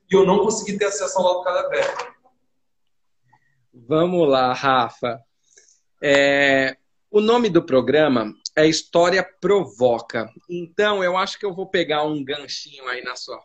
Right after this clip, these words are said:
Speaker 2: fala pra fazer uma provocação. É, a respeito, você cita ali a, a queda de um apartamento, né? E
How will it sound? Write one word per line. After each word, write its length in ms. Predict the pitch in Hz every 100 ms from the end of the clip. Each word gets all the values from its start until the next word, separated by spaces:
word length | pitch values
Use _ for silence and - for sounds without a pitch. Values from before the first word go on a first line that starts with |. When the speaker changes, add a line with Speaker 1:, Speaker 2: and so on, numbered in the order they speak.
| -
Speaker 2:
fala 400 | 170 151 117 110 _ _ _ _ _
pra 160 | 196 202
fazer 320 | 214 180 190
uma 160 | 185 180
provocação. 1120 | - 214 214 190 208 196 185 - 139 120 107 _ _ _ - _ _ _ -
É, 480 | 165 165 165 160 -
a 80 | 185
respeito, 1040 | 208 208 - - 226 240 202 147 113 - _ _
você 880 | 139 165 175 - 190 185 185 175 165 -
cita 460 | - 208 208 226
ali 460 | 185 180 190 220 - _ _
a, 200 | 160 160 _ _
a 140 | 156
queda 680 | - - 165 180 214 240 262 254 _ _
de 200 | 139 127
um 160 | 156 170
apartamento, 1120 | 185 185 165 170 202 180 127 117 104 - 98 _ _ _
né? 420 | - 127 127 160 - _ _ _
E 800 | 175 185 190 196 190 190 185 175